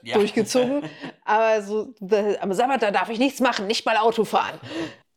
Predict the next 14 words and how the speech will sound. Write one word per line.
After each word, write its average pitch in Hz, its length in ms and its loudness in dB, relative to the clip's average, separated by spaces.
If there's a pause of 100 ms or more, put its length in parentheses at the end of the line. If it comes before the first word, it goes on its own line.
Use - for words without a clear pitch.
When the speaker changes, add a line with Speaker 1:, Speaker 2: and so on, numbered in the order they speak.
Speaker 2:
Aber 247 200 2
wie, 226 460 2
wie 240 100 0
der 254 200 2
immer 311 200 2
wieder 269 240 2
sein, 226 420 0 (120)
also 220 180 2
wie 262 180 0
krass - 520 0
der 269 260 2
immer 254 280 0
seine 220 640 0
Vietnam-Unterhaltung, 226 1700 0